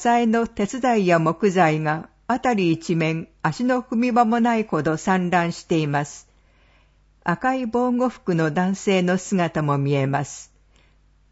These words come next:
説明終わり。台風十五号は九月八日から九日にかけて、台風十九号は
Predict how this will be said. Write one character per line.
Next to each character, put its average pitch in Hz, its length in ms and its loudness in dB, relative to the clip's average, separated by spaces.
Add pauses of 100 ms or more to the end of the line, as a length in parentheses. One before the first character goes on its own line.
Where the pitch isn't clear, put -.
(120)
説 - 380 -6
明 180 420 -2
終 147 140 -4
わ 139 160 -2
り。 - 160 -10 (1900)
台 247 240 0
風 254 320 2
十 233 260 2
五 190 160 2
号 151 320 0
は 160 220 -2 (100)
九 285 140 -4
月 247 260 0
八 185 240 4
日 190 160 -2
か 180 140 0
ら 175 160 2
九 202 400 0
日 196 140 2
に 185 140 2
か 170 140 -2
け 139 180 -2
て、 - 280 -10 (800)
台 247 200 0
風 240 300 2
十 220 260 2
九 220 300 4
号 156 340 2
は 156 220 -4